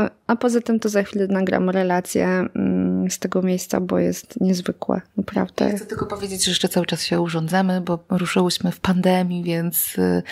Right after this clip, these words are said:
Speaker 2: sporo naszego, y, budżetu, y, pożarło opłacanie wszelkich opłat w momencie, kiedy nie mogłyśmy zapraszać tutaj,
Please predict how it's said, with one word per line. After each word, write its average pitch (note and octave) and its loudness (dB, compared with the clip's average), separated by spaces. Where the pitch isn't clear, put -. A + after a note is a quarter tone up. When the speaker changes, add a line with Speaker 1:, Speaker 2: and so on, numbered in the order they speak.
Speaker 2:
sporo F3+ 2
naszego, F3 2
y, F3 -4
budżetu, F3+ 0
y, - -4
pożarło F3 2
opłacanie E3+ -2
wszelkich - 0
opłat F3+ 2
w - -14
momencie, F3+ 2
kiedy E3+ 0
nie F3+ 2
mogłyśmy E3+ 0
zapraszać - -4
tutaj, D#3 -6